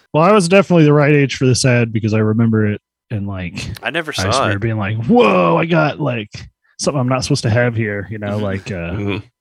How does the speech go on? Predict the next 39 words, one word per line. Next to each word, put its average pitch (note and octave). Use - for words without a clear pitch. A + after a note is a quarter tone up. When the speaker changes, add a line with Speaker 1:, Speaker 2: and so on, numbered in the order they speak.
Speaker 1:
I A#2
won't G#2
elaborate, G2
but, F2+
um, E2+
yeah, C3
I C3+
had, C#3
I, C3
I C3+
had B2+
gotten D3+
the D3
magazine C3
for B2+
free C#3+
somehow. G2
I G#2
didn't A2+
even G#2+
think A#2+
I F2+
bought G#2
it. F2
Speaker 2:
You A2
were A2
like, F#2
Speaker 1:
And G2
Speaker 2:
"Man, C3+
Speaker 1:
I A2
Speaker 2:
I'm, A2+
I'm -
Speaker 1:
saw E3
Speaker 2:
not G3
Speaker 1:
it. F3
I'm D#3+
just C#3+
Speaker 2:
yeah." D3
Speaker 1:
like, C3